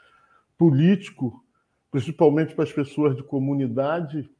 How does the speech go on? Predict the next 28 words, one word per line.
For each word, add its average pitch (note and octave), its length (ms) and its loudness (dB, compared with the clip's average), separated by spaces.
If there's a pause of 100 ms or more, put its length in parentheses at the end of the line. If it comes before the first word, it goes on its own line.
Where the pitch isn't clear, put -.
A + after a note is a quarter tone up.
né? C3+ 260 -6
Por D#3 260 -6
conta C#3+ 240 -4
da C3+ 140 0
pandemia F3+ 880 -2 (480)
e F3 80 -4
depois F3+ 400 0
por F3+ 380 -2 (460)
conta F3 400 2
de, E3 360 0 (600)
é, C#3 880 6 (260)
não D#3 180 2
tem D#3+ 520 0
política C#3+ 500 -4
pública B2+ 500 -8
pra A#2 260 -8
gente. G2 560 -18 (760)
É, - 140 -20
a A2 400 -20
gente A#2+ 180 -14
viu B2 220 -2
aí B2+ 140 0
que B2+ 120 -10
quantas C#3 380 -12
pessoas B2 500 -8
morreram A#2+ 440 -6 (100)
na B2 120 -12
pandemia, A#2 840 -8